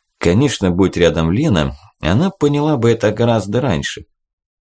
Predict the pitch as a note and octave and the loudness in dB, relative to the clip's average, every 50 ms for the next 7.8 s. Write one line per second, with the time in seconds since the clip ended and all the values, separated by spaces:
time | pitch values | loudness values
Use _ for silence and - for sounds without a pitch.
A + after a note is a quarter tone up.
0 | _ _ _ - F2 F2+ F2+ F2+ F2 - - G3 F3+ A2+ - E2+ E2+ E2+ E2 - | _ _ _ -4 -2 -2 -2 -2 -4 -4 -4 -6 -6 -4 -2 -2 -2 -2 0 -2
1 | F2+ F2 F2+ F2 F2 - - - F2 A2 A2+ G#2 F#2 F2+ D#2+ - - G2 F2+ E2+ | -2 0 0 -2 -2 -4 -4 -4 -2 0 0 0 0 -2 -4 -4 -4 -4 -4 -4
2 | A2+ C#3 B2 C3 A#2 G#2 - _ _ _ _ - - - - - A2+ G#2 - - | -4 -2 0 0 0 -2 -4 _ _ _ _ -12 -12 -6 -2 0 0 0 0 0
3 | G2+ G#2 G#2 - G#2+ G#2 G#2 G2+ - - G2+ G2 - - - G2 F#2 F2+ F2+ F2+ | 2 2 2 0 -2 -2 -2 -2 0 0 0 0 -2 -4 -2 0 2 2 2 2
4 | F2 E2+ E2+ E2+ E2+ E2+ - - - A#2+ C3+ E3 D#3+ - - F3 E3+ D3 C#3 A2+ | 2 2 2 2 0 -2 -4 -4 -4 -2 -2 -2 -4 -6 -4 -4 -2 0 2 2
5 | G#2 G#2 A2 A2 A2+ A2+ - - D3+ D3+ C3 B2 F#2+ D#2 D2 C#2+ D2 C#2 - _ | 2 2 2 2 0 0 -2 -4 -4 -2 -2 0 0 0 0 -2 -4 -6 -8 _
6 | _ _ _ _ _ _ _ _ _ _ _ - - F3+ G#3+ G#3 G#3 - - - | _ _ _ _ _ _ _ _ _ _ _ -6 -2 -2 -2 -2 -2 -4 -2 -2
7 | D#3 D3+ B2 A#2 A2 - - F#2+ F#2 F#2+ A2+ E3+ G#3+ G3 G#2+ E2 | -2 0 2 0 0 0 0 0 0 0 0 0 0 0 0 -2